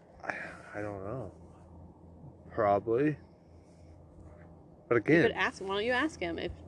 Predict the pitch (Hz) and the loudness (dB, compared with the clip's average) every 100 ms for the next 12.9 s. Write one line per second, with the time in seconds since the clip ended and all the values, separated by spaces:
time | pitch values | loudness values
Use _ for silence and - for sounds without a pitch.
0 | - 131 131 147 156 104 - 262 262 - | 4 6 8 8 6 4 0 0 0 0
1 | 196 196 180 - 185 - - 180 180 180 | 0 0 -4 -6 -8 -8 -4 -4 -2 -2
2 | 175 - 170 170 180 180 170 233 175 165 | -2 -4 -4 -2 -2 -4 -4 -8 -6 -6
3 | 160 156 160 - 165 - 156 160 156 156 | -4 -4 -6 -8 -12 -10 -6 -4 -4 -8
4 | - - 175 156 - - - - - - | -14 -18 -12 -12 -12 -16 -14 -14 -18 -20
5 | - - - - - - 175 - 208 - | -20 -20 -20 -20 -10 -6 -6 -6 -8 -8
6 | - - - - - - - - - - | -14 -20 -20 -20 -20 -20 -20 -20 -20 -20
7 | - - - - - - - - 127 135 | -20 -20 -20 -18 -18 -20 -18 -2 6 10
8 | 135 123 156 147 135 123 110 117 110 101 | 10 8 8 10 6 6 6 8 6 4
9 | 98 110 107 104 - 165 139 123 - 104 | 0 0 -2 -2 4 6 6 2 2 0
10 | 98 - - - - - - - - - | 0 -4 -20 -20 -20 -20 -20 -20 -20 -20
11 | - - - - 127 127 - 143 - 143 | -20 -20 -20 -2 2 2 4 2 4 4
12 | - 135 104 117 113 110 110 104 107 | 4 2 4 6 6 4 0 0 -2